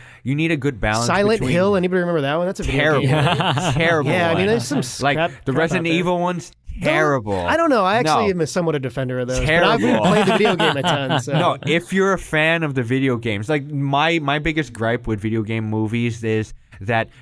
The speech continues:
Speaker 1: your audience
Speaker 3: Mm-hmm.
Speaker 1: that you are trying to get are the fans of that, uh, of that series. If you're going to change the
Speaker 2: Is that
Speaker 1: story,
Speaker 2: your audience, though? I think you have to
Speaker 1: Yeah,
Speaker 2: pander
Speaker 1: no.
Speaker 2: to both,
Speaker 3: Uh-huh.
Speaker 2: as in, like, comic book movies have the same problem. You
Speaker 1: Why
Speaker 2: have
Speaker 1: use
Speaker 2: to
Speaker 1: the
Speaker 2: pander to the fans of
Speaker 1: Nick,
Speaker 2: the comics,
Speaker 1: why
Speaker 2: but
Speaker 1: use the
Speaker 2: also
Speaker 1: name
Speaker 2: to the
Speaker 1: then?
Speaker 2: mass audience.
Speaker 1: <laughs> Why use the name then?
Speaker 2: I
Speaker 1: They
Speaker 2: agree.
Speaker 1: coulda
Speaker 2: And you know
Speaker 1: just
Speaker 2: what? That's what I was gonna say. My point was that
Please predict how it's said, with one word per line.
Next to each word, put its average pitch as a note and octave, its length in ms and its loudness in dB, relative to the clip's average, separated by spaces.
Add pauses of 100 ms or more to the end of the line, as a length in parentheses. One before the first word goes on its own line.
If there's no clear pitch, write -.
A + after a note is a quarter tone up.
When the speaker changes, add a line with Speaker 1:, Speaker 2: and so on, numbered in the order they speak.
Speaker 1:
your C#3 280 0
audience C#3+ 500 0
Speaker 3:
Mm-hmm. G#2 100 0
Speaker 1:
that A2+ 260 -6
you C3+ 140 0
are B2 160 0
trying A#2+ 400 -4
to D3+ 100 -4
get G#2 380 -2
are G2 120 -2
the G2+ 100 -2 (100)
fans G2 460 -4
of F2 260 -6
that, F#2 520 -4
uh, G2+ 60 -6 (100)
of F#2+ 120 -8
that G2+ 180 -4
series. A#2 640 -4 (680)
If A#2 140 -4
you're C3+ 100 0
going D3+ 160 -2
to D3+ 80 -2
change D#3 380 -2
the D3+ 80 -4
Speaker 2:
Is F#3+ 100 -4
that A3+ 100 0
Speaker 1:
story, - 120 2 (100)
Speaker 2:
your - 0 -
audience, G#3 460 0
though? A3+ 180 2
I F#3+ 80 0
think C4 120 2
you G#4+ 80 4
have F#4 120 2
to - 40 2 (160)
Speaker 1:
Yeah, - 140 2
Speaker 2:
pander - 140 4
Speaker 1:
no. - 80 4
Speaker 2:
to - 40 -2
both, E3+ 240 2
Speaker 3:
Uh-huh. - 100 2
Speaker 2:
as - 100 2
in, F3+ 200 2
like, D#3 220 0
comic F#3+ 240 -2
book E3+ 160 -2
movies E3 240 0
have D#3 100 0
the C3 60 -6
same D#3 240 -2
problem. C3 480 -6
You C#3 100 0
Speaker 1:
Why F#3 120 4
Speaker 2:
have G#3+ 140 2
Speaker 1:
use F#3+ 40 -4
Speaker 2:
to A3+ 80 2
Speaker 1:
the E3+ 60 -6
Speaker 2:
pander G3+ 400 2
to F#3+ 120 -2
the C3+ 140 0
fans C#3 760 0
of D#3+ 60 2
Speaker 1:
Nick, G#3 120 2
Speaker 2:
the - 80 -14
comics, F#3 420 0
Speaker 1:
why D3+ 220 2
Speaker 2:
but G3+ 100 2
Speaker 1:
use - 100 -2
the F3+ 60 2
Speaker 2:
also F#3+ 140 2
Speaker 1:
name G#3+ 160 2
Speaker 2:
to G3 100 2
the D#3+ 60 2
Speaker 1:
then? D#3 80 2
Speaker 2:
mass D#3 320 0
audience. C#3 440 2
Speaker 1:
<laughs> D3+ 60 2
Why F3 140 2
use F#3+ 240 0
the G3 80 -2
name G3 400 0
then? A2 360 0
Speaker 2:
I F#3+ 100 2
Speaker 1:
They A3 60 4
Speaker 2:
agree. G#3+ 140 0
Speaker 1:
coulda A3+ 120 2
Speaker 2:
And G3+ 80 0
you A3 60 4
know B3 60 4
Speaker 1:
just C#4 140 2
Speaker 2:
what? - 0 -
That's F#3+ 180 0
what G#3 80 2
I G#3+ 40 4
was G3 80 2
gonna G3+ 120 2
say. G#3 140 0
My E3 160 0
point A3+ 260 2
was F#3+ 140 0
that D#3+ 400 0